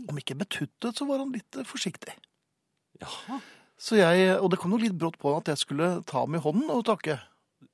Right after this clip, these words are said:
Speaker 2: Jeg, nei, du, ikke klemme av?
Speaker 1: Nei, nei, nei, nei, nei. Jeg skulle nemlig tipse ham. Gjemt
Speaker 2: Litt
Speaker 1: i hånden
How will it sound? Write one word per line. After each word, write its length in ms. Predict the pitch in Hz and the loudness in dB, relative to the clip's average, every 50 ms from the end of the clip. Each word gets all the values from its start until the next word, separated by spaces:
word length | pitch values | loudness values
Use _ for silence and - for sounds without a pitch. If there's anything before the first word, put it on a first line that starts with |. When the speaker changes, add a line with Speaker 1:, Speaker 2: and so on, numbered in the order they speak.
| _ - | _ -8
Speaker 2:
Jeg, 180 | 101 107 113 - | -8 -8 -4 -2
nei, 200 | 90 90 156 - | -2 -2 -2 -2
du, 340 | - 120 95 80 120 120 117 - - 98 - - | -6 -10 -12 -12 -12 -12 -14 -14 -20 -18 -16 -14
ikke 160 | 98 - 160 170 | -10 -8 -8 -6
klemme 240 | - 123 113 95 95 | 0 0 2 2 2
av? 140 | 95 135 185 | 2 2 4
Speaker 1:
Nei, 180 | 147 151 175 | 4 6 6
nei, 140 | 220 285 285 | 8 10 10
nei, 140 | 226 180 160 | 10 8 6
nei, 120 | 131 - | 4 -2
nei. 160 | - - - - _ _ _ _ - - - - - - _ _ | -8 -12 -16 -18 _ _ _ _ -20 -20 -20 -20 -20 -20 _ _
Jeg 160 | - 151 175 | -2 0 0
skulle 160 | - - 190 190 | 2 2 4 4
nemlig 120 | 180 180 202 | 4 4 2
tipse 300 | - - 196 - - 196 | 0 -4 -4 -2 -2 0
ham. 160 | 269 262 156 - - _ _ _ _ _ _ _ _ _ _ _ _ - _ _ - | 0 0 0 -2 -6 _ _ _ _ _ _ _ _ _ _ _ _ -20 _ _ -8
Gjemt 540 | - 151 139 135 147 175 214 262 247 - - | -6 -6 -2 2 2 4 6 6 6 4 2
Speaker 2:
Litt 120 | - 127 - | 0 0 2
Speaker 1:
i 100 | 180 208 | 2 2
hånden 400 | 185 - 220 262 277 262 214 170 | 8 8 8 10 10 8 8 6